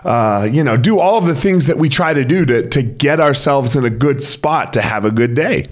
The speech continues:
to eat healthy, to exercise, all of this. 'Cause you're just guaranteed a good day. The beauty of it is that it takes work. The beauty of it is that it's challenging.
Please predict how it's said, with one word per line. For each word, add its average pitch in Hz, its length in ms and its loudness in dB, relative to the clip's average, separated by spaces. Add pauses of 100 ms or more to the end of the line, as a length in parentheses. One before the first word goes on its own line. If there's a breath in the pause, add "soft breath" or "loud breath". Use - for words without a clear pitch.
(120)
to 139 240 -4
eat 196 240 0
healthy, 110 520 0 (220 loud breath)
to - 280 -2
exercise, 139 760 0
all 175 300 0
of 110 140 -4
this. - 440 -6 (540 loud breath)
'Cause 175 160 0
you're 208 100 2
just 170 280 -2
guaranteed 185 540 0
a 175 40 2
good 151 260 0
day. - 400 -4 (1500 soft breath)
The 165 100 2
beauty 180 460 4
of 185 180 4
it 147 140 0
is 170 160 4
that 180 180 4
it 202 160 0
takes 190 360 0
work. 151 480 0 (1400 soft breath)
The 151 120 6
beauty 202 380 4
of 190 160 6
it - 160 2
is 165 200 4
that 175 200 2
it's - 240 -2
challenging. 104 880 0